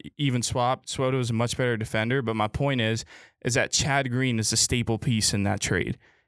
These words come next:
because he is very, very good, and their pitching is bad. That's a solid piece you have to the bullpen. You pray to God Chapman can get it back, mix it in. And for the Yankees on that end, that trade is amazing right there. Amazing.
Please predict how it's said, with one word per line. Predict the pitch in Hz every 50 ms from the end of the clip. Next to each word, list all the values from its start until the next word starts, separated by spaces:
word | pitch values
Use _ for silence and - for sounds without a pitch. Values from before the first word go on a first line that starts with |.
| _ _ _ _ _ _
because | - 139 123 139 127 117 -
he | - - 139 135
is | 135 123 113
very, | 110 107 117 117 120 117 113
very | 107 113 110 110 107 101
good, | 101 107 107 117 117 104
and | 107 107
their | 107 107
pitching | - - 127 117 - 135 127
is | 120 107 107
bad. | - 107 104 104 113 117 110
That's | 117 113 - -
a | 110
solid | 107 - - - - 113 107 120 143 143 135
piece | - 151 135 127 -
you | - 135
have | 131 127
to | 110
the | 107 104
bullpen. | 95 113 120 110 - 135 123
You | 113 107
pray | - - - 139 139
to | 139
God | 127 143 139 131 127 110
Chapman | - - 127 113 117 113 120 131 131
can | 143
get | 135 131 139 135
it | 127
back, | 135 139 135 139 147 147 _ _ - - - - - - _ _ _
mix | 127 127 135 143 - -
it | 147 123
in. | 120 120 123 143 147 - - - _ _
And | - 131
for | - - 151 139
the | 123
Yankees | 117 107 107 123 151 175 165 - 123 117 110
on | 120 110 107
that | 104 104 107 107 107
end, | 104 104 107 110 - - _ _ _ _ _ _
that | - 123 123 123
trade | - - 135 123 117
is | 117 107 110
amazing | 104 107 107 110 107 107 101 95 92 85
right | - - - - -
there. | - - - - 131 - _ _ _ _ _ _ -
Amazing. | 127 113 110 107 107 110 110 101 - - - - - -